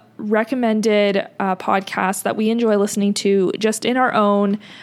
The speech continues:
um, free time. These aren't even episodes that we listen to just to research.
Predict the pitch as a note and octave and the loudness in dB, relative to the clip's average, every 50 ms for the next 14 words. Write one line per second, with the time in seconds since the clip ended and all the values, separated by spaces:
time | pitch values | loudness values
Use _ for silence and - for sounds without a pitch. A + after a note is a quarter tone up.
0 | - - - - G#3 G3 F#3+ F#3+ G3 - - B3 A#3+ A3+ - - F#3 F3 F3+ F3+ | -20 -12 -6 -4 -2 -2 -2 -4 -4 -4 -2 -2 -2 -2 -2 -2 -2 -2 -2 0
1 | F3+ G#3+ A3 A3+ G#3 A3+ A#3 A#3+ C#4 C4+ C#4 C#4 C4 A#3 G#3+ A#3 A3+ - A#3 A3 | 0 0 0 0 0 0 0 0 0 0 0 2 2 2 0 0 0 0 0 0
2 | G#3+ G#3 G#3 - G3+ F#3+ G#3 G#3+ G#3 G#3 G#3 G#3 - A3 G#3 G#3 G#3 - A3+ G3+ | 0 0 -2 -2 -2 0 0 0 0 0 0 0 0 -2 -2 0 0 0 -2 -2
3 | G3+ F3 G3 - - - G3 F3+ F3 - - G3 A3 - D4 D#4+ F#4 F#4 - - | -2 -2 -4 -6 -4 -4 -6 -4 -4 -4 -4 -4 -4 -2 0 0 0 0 -2 -6